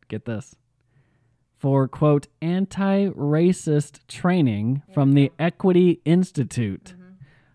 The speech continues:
Speaker 1: I don't know about you, but I don't know what anti-racist training means.
Speaker 2: There's more racism now simply because they've created it. Like, we, we were doing fine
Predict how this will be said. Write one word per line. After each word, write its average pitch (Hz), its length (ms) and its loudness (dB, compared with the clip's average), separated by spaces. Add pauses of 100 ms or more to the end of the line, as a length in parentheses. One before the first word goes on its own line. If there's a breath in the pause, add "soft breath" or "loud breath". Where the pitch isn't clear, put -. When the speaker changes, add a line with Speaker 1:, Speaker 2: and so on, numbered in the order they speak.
(120)
Speaker 1:
I 143 60 -6
don't 165 140 0
know 160 100 2
about 143 200 2
you, 131 280 2
but 120 140 -4
I 120 80 -6
don't 139 200 0
know 135 260 0
what 127 240 -2
anti-racist 123 960 -2
training 117 380 -4
means. 95 440 -8 (920)
Speaker 2:
There's 277 200 -12
more 226 300 -8
racism 220 600 -10
now 202 320 -10
simply 208 280 -16
because 185 360 -16
they've 185 200 -16
created 185 680 -18
it. - 320 -20 (200)
Like, 202 220 -12
we, 220 160 -12
we 233 80 -12
were 240 100 -10
doing 233 240 -8
fine 214 480 -14